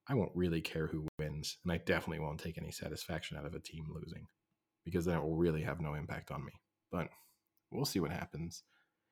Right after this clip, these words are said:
And I also, I'm tired of the Ronaldo free kick storyline. There's one other storyline I do not need to be told repeatedly, which is,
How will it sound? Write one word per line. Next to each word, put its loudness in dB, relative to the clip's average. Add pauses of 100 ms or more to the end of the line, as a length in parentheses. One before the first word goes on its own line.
(360)
And 10
I 6
also, 6 (720)
I'm 4
tired 8
of 8
the 4
Ronaldo 6 (600)
free 2
kick 0
storyline. 4 (280)
There's -2
one 8
other 8
storyline 4
I 0
do 2
not 2
need 0
to -12
be -2
told -2
repeatedly, -6 (240)
which -4
is, -2